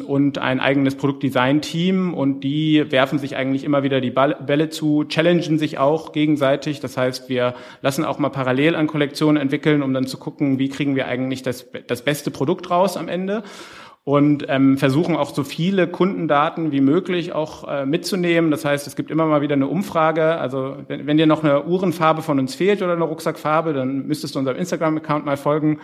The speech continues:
und mal versuchen, da vielleicht Input zu geben, äh, weil das nehmen wir auch immer wieder auf und,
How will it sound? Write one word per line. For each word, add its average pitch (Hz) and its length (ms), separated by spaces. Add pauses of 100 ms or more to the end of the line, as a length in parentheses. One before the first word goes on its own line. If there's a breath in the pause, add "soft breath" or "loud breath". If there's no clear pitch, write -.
(340 loud breath)
und 131 100
mal 143 100
versuchen, 147 720
da 139 140
vielleicht 143 320
Input 180 320
zu 143 100
geben, 143 440 (280 loud breath)
äh, 135 140
weil 143 120
das 160 140
nehmen 185 140
wir 160 100
auch 151 60
immer 180 180
wieder 147 220
auf 190 280
und, 156 320